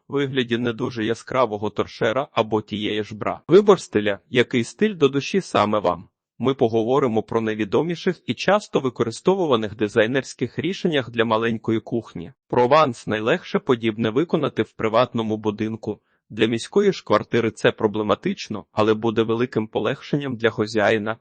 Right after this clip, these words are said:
Все-таки відпочивати в такій обстановці від важких робочих буднів простіше.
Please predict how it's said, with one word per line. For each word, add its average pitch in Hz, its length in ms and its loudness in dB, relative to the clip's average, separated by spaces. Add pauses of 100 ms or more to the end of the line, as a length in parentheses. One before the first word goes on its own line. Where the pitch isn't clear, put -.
(140)
Все-таки - 560 0
відпочивати 139 760 0
в - 100 -6
такій 190 340 -4
обстановці - 800 -2
від 110 180 -6
важких - 460 -2
робочих 101 560 -2
буднів 110 340 0
простіше. - 760 -8